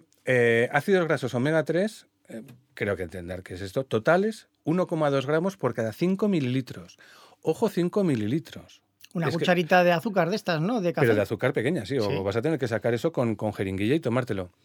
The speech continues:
Speaker 1: Para que nos hagamos una idea, y esta sí que es la parte nutricional del, del Chupa Surprise, las recomendaciones diarias,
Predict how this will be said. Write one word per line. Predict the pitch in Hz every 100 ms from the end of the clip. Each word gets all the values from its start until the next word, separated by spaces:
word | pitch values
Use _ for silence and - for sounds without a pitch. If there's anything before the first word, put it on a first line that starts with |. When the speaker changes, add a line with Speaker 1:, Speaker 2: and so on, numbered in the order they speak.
| _ _
Speaker 1:
Para | 117 110
que | 113
nos | 107
hagamos | 110 143 151
una | 147
idea, | 143 143 143 -
y | 110
esta | 110
sí | 113
que | 117
es |
la | 101
parte | 110 -
nutricional | 107 101 101 107 104 101
del, | 101 98 95 _ - - - -
del | 117
Chupa | 107 113 107
Surprise, | 107 92 123 139 - - - - -
las | 120
recomendaciones | 117 113 117 117 110 156 160 156 143 143
diarias, | 135 143 143 139 139 135 135 127